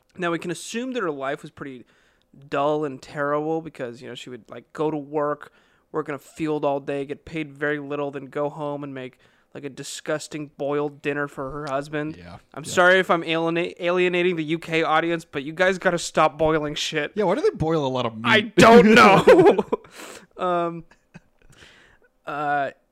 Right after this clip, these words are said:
Speaker 1: yeah, so contraceptives were not a thing back then, right? Basically, it's God's will if you get pregnant or not.
Speaker 2: Yep.
Speaker 1: Either, either you gotta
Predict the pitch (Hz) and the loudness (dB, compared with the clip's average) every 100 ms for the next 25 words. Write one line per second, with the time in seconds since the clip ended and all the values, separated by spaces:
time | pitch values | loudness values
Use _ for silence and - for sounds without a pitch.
0 | _ - 208 127 - 180 165 165 160 - | _ -4 -4 -4 0 4 4 2 0 -4
1 | _ _ _ _ - 262 285 269 226 196 | _ _ _ _ -8 -6 -4 -4 -2 -2
2 | 180 165 160 165 156 170 165 - - 143 | -2 -6 -4 -6 -2 0 -2 -6 -10 -10
3 | 120 - - - 87 127 139 - _ _ | -10 -18 -20 -20 -18 -16 -16 -18 _ _
4 | _ - - _ - 156 147 151 143 - | _ -20 -20 _ -8 -8 -8 -8 -10 -4
5 | 175 165 165 160 170 156 160 151 - 170 | 0 0 -2 -2 -2 -2 -4 -8 -6 -6
6 | 143 147 123 104 92 - - 107 - _ | -6 -6 -12 -14 -14 -14 -10 -12 -12 _
7 | _ - 143 139 - _ - 156 151 143 | _ -12 -8 -8 -12 _ -10 -8 -6 -6
8 | 139 143 135 | -6 -6 -8